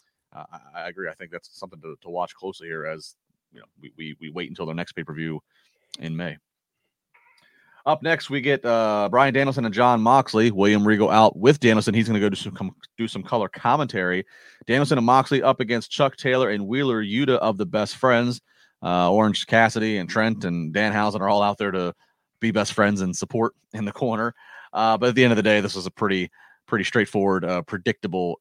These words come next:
uh, conclusion here as Moxley and Danielson are gonna get the win. The real note, Alfred, comes after the match. William Regal makes his way down into the ring, and just as best friends are limping their way out of here, Wheeler Yuta decides, "Nah, I'm not done." He gets in the ring and basically gets into William Regal's face, and Regal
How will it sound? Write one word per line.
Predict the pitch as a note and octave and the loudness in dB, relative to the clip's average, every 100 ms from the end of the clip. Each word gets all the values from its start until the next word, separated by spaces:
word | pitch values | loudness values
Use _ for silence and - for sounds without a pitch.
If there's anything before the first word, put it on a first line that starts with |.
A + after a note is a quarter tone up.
| - | -10
uh, | E2+ E2 D2+ | -6 -4 -6
conclusion | - G2 - B2 G2+ | -10 -14 -6 -4 -4
here | F#2 F2+ E2+ | -6 -6 -6
as | E2+ | -6
Moxley | F2+ G2 F#2+ F#2 | -4 -2 -4 -8
and | F2 | -8
Danielson | G2 F#2 F#2 E2+ | -6 -8 -8 -8
are | |
gonna | F2 F2 D#2+ - | -6 -8 -10 -12
get | F2+ | -12
the | E2+ | -8
win. | G2 G2+ | -4 -4
The | F2 | -4
real | F2 C3 E3+ | -2 0 2
note, | A2 C3 - _ _ E2+ | 2 2 2 _ _ -8
Alfred, | F#2+ - - | -8 -8 -6
comes | G#2+ F#2 - | -6 -6 -2
after | G#2+ C3 C3 G#2 | 2 2 0 -8
the | F#2 | -6
match. | F2 F2 - - _ _ | -6 -6 -8 -14 _ _
William | G#2 C3+ C#3+ C3 | 4 6 8 6
Regal | C3 A#2 | 6 4
makes | A#2+ A#2 | 4 2
his | G#2 | 0
way | G#2+ G2 | 2 2
down | G#2+ A2 G#2 G2 | 4 4 4 2
into | D3 F3+ | 2 4
the | A#2 | 4
ring, | F#2+ F2 F#2 - - _ _ | 4 2 0 -6 -16 _ _
and | G2+ G2+ | -4 2
just | F3+ D3+ | 2 2
as | B2+ | 2
best | C#3+ C3+ | 2 2
friends | C3+ D3 B2 | 2 0 2
are | G#2+ G2+ - _ _ | 0 0 -4 _ _
limping | G#2 D3 D3+ B2+ | 0 0 2 2
their | B2+ | 4
way | B2 A2+ | 6 8
out | C3+ E3+ | 6 4
of | |
here, | A#2 G2+ G2 - _ | 2 0 0 -6 _
Wheeler | F#2+ A#2+ F#3+ D3+ | -4 4 6 8
Yuta | B2+ G3+ | 6 2
decides, | C3+ C#3 C#3 C3+ C#3 | 0 4 6 6 4
"Nah, | F3+ E3+ E3+ | 2 4 4
I'm | F3+ | 6
not | E3 A#2 | 6 6
done." | B2 F2+ E2 _ _ _ | 2 2 -4 _ _ _
He | C#3+ F#3 | 0 2
gets | A3+ | 2
in | F#3+ | 4
the | C#3+ | 4
ring | C#3+ F#3 C3 - | 4 4 0 -2
and | G#2+ A2 | -2 -2
basically | G#2 F#3 A#3 | 4 4 4
gets | G#3 F#3+ | 0 0
into | F3 D3+ | 0 0
William | C#3+ D3+ C#3 | 0 0 0
Regal's | C#3 B2 | 0 -2
face, | - F3 D#3 A2 | 0 0 0 -2
and | A2+ | -4
Regal | A#2 E3+ D#3+ | -2 0 0